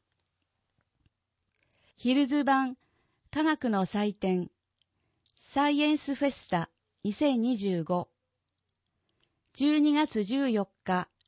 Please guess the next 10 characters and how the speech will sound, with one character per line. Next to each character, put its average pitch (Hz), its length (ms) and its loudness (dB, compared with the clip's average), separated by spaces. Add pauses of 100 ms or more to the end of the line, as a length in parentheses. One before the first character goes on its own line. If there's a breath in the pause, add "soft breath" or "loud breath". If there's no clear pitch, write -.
(120)
日 226 320 -4
曜、 254 340 2 (760)
十 302 260 2
一 302 280 0
時 240 140 -2
か 180 140 0
ら 170 240 0 (340)
十 285 260 0
六 277 300 0
時。 175 280 -6